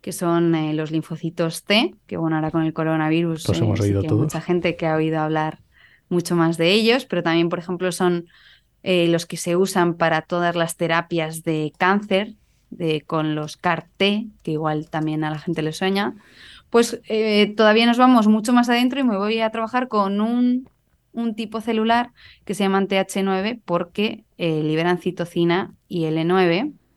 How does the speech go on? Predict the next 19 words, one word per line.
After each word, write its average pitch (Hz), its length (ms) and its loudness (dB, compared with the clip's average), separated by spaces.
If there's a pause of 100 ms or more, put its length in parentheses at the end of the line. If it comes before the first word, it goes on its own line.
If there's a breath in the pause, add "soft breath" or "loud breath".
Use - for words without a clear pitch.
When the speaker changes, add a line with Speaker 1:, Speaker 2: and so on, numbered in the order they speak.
(100)
Speaker 1:
que 165 80 -6
las 151 180 -6
citocinas 170 580 0
estas 170 260 -4
también 160 240 -4
nos 160 140 -6
suenan 165 380 -4 (420 soft breath)
ahora 175 180 2
mucho 175 280 0
después 165 360 -4
del 165 140 -2
coronavirus, 175 720 0 (400 loud breath)
y 226 100 2
estoy 240 220 2
trabajando 247 480 2
con 202 100 -2
ese 202 160 -4
tipo 214 240 -4
celular 220 640 0